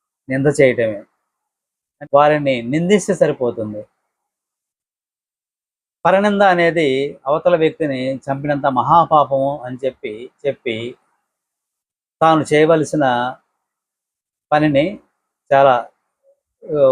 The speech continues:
ఉపాయంగా చెప్తాడు. ఆ ఉపాయం నచ్చిన అర్జునుడు ధర్మరాజు దగ్గరికి వెళ్ళి తన మిగతా సోదరుల ముందు ధర్మరాజుతో ఇలా అంటాడు, "ఓ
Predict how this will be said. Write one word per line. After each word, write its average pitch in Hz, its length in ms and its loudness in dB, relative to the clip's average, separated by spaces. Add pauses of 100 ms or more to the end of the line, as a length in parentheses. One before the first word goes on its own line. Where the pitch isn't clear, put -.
(280)
ఉపాయంగా 160 500 2
చెప్తాడు. 123 480 -6 (840)
ఆ 160 180 6
ఉపాయం 175 420 2
నచ్చిన 151 300 -2 (440)
అర్జునుడు 135 640 -6 (1500)
ధర్మరాజు 160 440 4
దగ్గరికి 139 420 -2
వెళ్ళి 127 460 -6 (520)
తన 160 160 4
మిగతా 156 380 4
సోదరుల 156 400 2
ముందు 127 520 -8 (440)
ధర్మరాజుతో 147 600 2
ఇలా 123 200 0
అంటాడు, 113 400 -6 (1080)
"ఓ 156 380 4